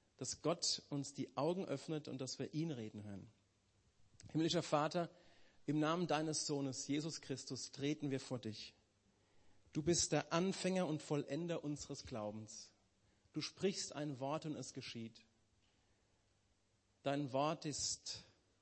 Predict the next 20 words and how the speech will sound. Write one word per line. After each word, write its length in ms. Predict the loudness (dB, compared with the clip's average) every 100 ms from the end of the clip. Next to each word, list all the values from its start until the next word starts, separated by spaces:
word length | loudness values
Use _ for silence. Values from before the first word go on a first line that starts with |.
| _ _ _ _ _ _
tief. 480 | 2 2 2 -4 -18 _ _ -20 -20 -20 -20 -20 -20 -20 _
Es 120 | -6
offenbart 640 | -2 -2 2 4 4 2
die 80 | -2
Gesinnung 560 | -2 -2 0 2 2 0
unseres 440 | -2 -4 -6 -6
Herzens 320 | -6 -6 -8
und 80 | -8
unserer 200 | -6 -8
Gedanken. 580 | -6 -4 -4 -4 -8 -10 -14 -20 _ _ _ _ _ _ -2
Und 80 | -2
wir 80 |
bitten 280 | 2 4 4
dich 220 | 2 2
jetzt, 320 | 2 2 2 2
stell 320 | 4 6 6
uns 200 | 6 4
in 140 | 0
dein 300 | 2 0 0
Licht. 360 | -4 -8 -12